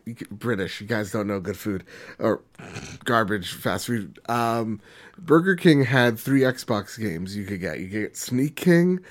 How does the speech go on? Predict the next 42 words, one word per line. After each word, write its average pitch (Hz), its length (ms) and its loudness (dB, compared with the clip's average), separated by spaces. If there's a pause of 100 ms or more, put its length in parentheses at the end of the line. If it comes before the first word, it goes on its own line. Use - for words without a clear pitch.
(240)
this 104 200 -6
bad 123 260 4
racing 127 400 2
game, 113 240 0
and 107 100 -2
something 104 380 -4
else 87 540 -8 (280)
for, 127 200 -2
like, 110 160 0
five 110 400 0
bucks. 87 320 -4
It 113 60 -4
was 113 140 -6
hilarious. 95 680 -2 (500)
But, 135 180 4
um, 127 240 4
in, 135 260 -2
in 139 140 0
all 156 340 6
real, 156 360 6
like, 117 180 0 (540)
real 131 420 4
talk 123 340 2
right 98 240 -6
now, 92 320 -8 (800)
I 123 260 4
want, 120 460 4 (360)
because 127 460 0 (140)
Horizon 139 600 4
was 117 140 0
a 107 60 -4
big 98 200 -2
game, 98 340 -4
and 101 340 -4
Microsoft 113 560 -2
says 107 280 -4
they 101 120 -2
wanna 104 380 -4
make 101 360 -6
a 107 120 -6
Horizon-like 98 1080 -4
game, 101 540 -4